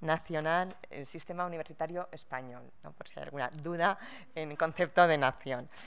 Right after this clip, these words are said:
Em, bueno, entonces, después del informe, eh, Brundtland, en el año mil novecientos noventa se publica la Declaración de Taylor,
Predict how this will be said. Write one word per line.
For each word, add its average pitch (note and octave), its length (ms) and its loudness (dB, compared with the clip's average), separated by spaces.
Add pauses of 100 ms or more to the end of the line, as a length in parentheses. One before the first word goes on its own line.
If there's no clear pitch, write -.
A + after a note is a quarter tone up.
(300)
Em, C3+ 680 -6 (180)
bueno, C#3 340 -2
entonces, D3+ 380 -8
después E3 380 -2
del F3 120 -4
informe, F3 400 -4 (560)
eh, D3 400 -2
Brundtland, G3 500 6 (500)
en D3 240 -4
el C#3+ 100 0
año E3 360 4
mil F3 120 -2
novecientos G3 360 -2
noventa G3 400 0
se F#3 160 -12
publica D3 480 -4
la E3 80 4
Declaración C#3+ 560 -2
de D3 120 -4
Taylor, E3+ 520 -2